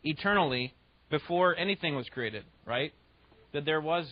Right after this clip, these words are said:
Father, Son, and Holy Spirit. This is what Jesus said in John seventeen twenty-four. He says, "Father," as he's praying, "I desire that they also, believers, whom you have given me, be with me where I am, so that they may see my glory which you have given me,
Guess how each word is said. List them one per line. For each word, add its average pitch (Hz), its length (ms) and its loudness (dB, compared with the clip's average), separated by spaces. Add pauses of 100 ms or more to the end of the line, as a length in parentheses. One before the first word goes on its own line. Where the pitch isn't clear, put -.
(300)
Father, 160 500 4
Son, 156 240 0
and 135 160 -6
Holy 151 320 0
Spirit. 151 380 -2
This 139 160 -6
is 127 80 -12
what 127 160 -8
Jesus 139 360 -6
said 120 160 -2
in 110 120 -8
John 127 280 -2 (520)
seventeen 135 480 -2
twenty-four. 127 480 -6
He 120 100 -8
says, 117 240 -6 (120)
"Father," 139 400 2 (340)
as 117 120 -8
he's 117 200 -8
praying, 127 280 -2
"I 117 100 0
desire 135 460 0
that 120 220 -10
they 139 240 0
also, 135 400 -2
believers, 117 520 -6 (340)
whom 131 280 -8 (140)
you 147 300 -4
have 151 220 0
given 147 300 -4
me, 113 240 -6 (520)
be 147 200 0
with 156 300 -2
me 151 240 -2
where 131 200 2
I 139 200 6
am, 117 260 -2
so 139 100 -4
that 131 200 -2 (260)
they 147 240 0
may 165 200 -2
see 165 200 -4
my 170 200 0
glory 151 300 0
which 135 220 -4
you 156 80 -2
have 135 140 -4
given 151 260 -4
me, 120 160 -6